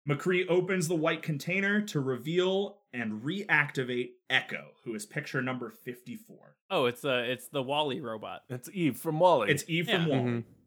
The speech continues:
Speaker 1: Echo, who had been in storage for some time,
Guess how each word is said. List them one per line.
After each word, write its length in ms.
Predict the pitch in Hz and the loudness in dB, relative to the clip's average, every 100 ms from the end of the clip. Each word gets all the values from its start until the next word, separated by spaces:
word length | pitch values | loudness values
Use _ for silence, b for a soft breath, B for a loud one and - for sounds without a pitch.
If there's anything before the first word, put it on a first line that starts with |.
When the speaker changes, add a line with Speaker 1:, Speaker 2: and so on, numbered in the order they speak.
| _ _ _ _ _ _ 214 | _ _ _ _ _ _ 2
Speaker 1:
Echo, 680 | 254 190 143 127 143 156 _ _ _ | 2 4 4 4 2 -2 _ _ _
who 120 | 156 | 0
had 240 | 147 147 123 | 2 0 0
been 180 | 170 180 | 0 0
in 120 | 156 | 0
storage 520 | - 185 185 170 147 | -2 -2 0 -2 -2
for 140 | 139 | -4
some 400 | 131 - 165 175 | 0 0 0 -2
time, 560 | 170 170 120 107 104 | -4 -4 -4 -4 -6